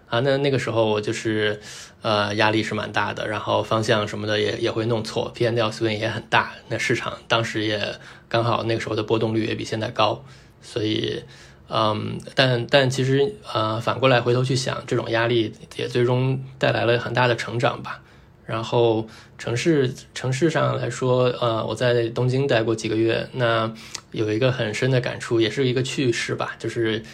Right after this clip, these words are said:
有一天下班，我当时跟我的老板说：“我去理个发。”他的眼睛瞪得超级大，我当时就觉得说：“哎，这理发是什么禁忌词汇吗？不能讲吗？”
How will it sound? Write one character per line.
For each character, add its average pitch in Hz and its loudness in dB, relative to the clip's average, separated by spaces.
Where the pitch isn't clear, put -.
有 117 2
一 120 4
天 135 2
下 131 2
班， 127 4
我 139 0
当 117 0
时 - -4
跟 117 0
我 110 -2
的 110 -6
老 107 2
板 110 -4
说 110 -4
：“我 110 0
去 117 -2
理 107 -4
个 - -10
发。” 120 2
他 165 2
的 151 6
眼 113 2
睛 123 2
瞪 147 6
得 117 2
超 143 6
级 170 2
大， 113 2
我 110 -2
当 147 4
时 151 2
就 147 0
觉 127 0
得 127 4
说 127 0
：“哎， 131 0
这 147 0
理 120 -2
发 135 0
是 131 0
什 120 -4
么 117 -2
禁 135 2
忌 131 0
词 - -4
汇 139 4
吗？ 120 2
不 113 -2
能 123 2
讲 120 -2
吗？” 123 -8